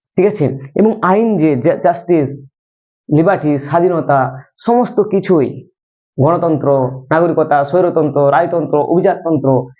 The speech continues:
এবং এই যে, এই যে এরা, এদের বৈশিষ্ট্যগুলো জানাবে। এবং যে সবচেয়ে বেশি সফিস্ট, জ্ঞানীগুণী সমস্ত ব্যক্তি,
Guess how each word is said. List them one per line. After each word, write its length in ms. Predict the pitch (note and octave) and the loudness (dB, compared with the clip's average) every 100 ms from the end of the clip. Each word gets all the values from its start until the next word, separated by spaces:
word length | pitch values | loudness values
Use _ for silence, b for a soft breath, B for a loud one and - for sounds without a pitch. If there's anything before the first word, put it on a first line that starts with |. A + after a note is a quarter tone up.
| B | B
এবং 140 | - A#3 A3+ | 0 0 2
এই 100 | G#3 | 0
যে, 100 | A3+ - B3 | 2 2 0
এই 80 | |
যে 120 | G3+ G#3 | 2 0
এরা, 160 | E3+ D3 C#3 - _ - | 2 -2 -2 -12 _ -2
এদের 160 | D#3+ | 0
বৈশিষ্ট্যগুলো 520 | D3+ C#3+ C#3+ C#3 B2 A#2 | 2 0 -2 -2 0 0
জানাবে। 220 | A#2+ A#2+ | 0 0
এবং 160 | G3+ G#3 | 2 2
যে 80 | G3 | 2
সবচেয়ে 360 | G3 E3 - F3+ | 0 -2 0 0
বেশি 140 | E3+ | 0
সফিস্ট, 480 | E3+ D#3+ F3+ C#3+ - - _ _ _ _ _ _ _ - | -2 -2 0 -2 -8 -20 _ _ _ _ _ _ _ -2
জ্ঞানীগুণী 400 | D3 D#3+ D#3 D3+ | 0 2 0 -2
সমস্ত 320 | D#3+ C#3 C#3 | -2 -4 -2
ব্যক্তি, 400 | C#3+ C#3 C#3 C#3+ | 0 0 0 -2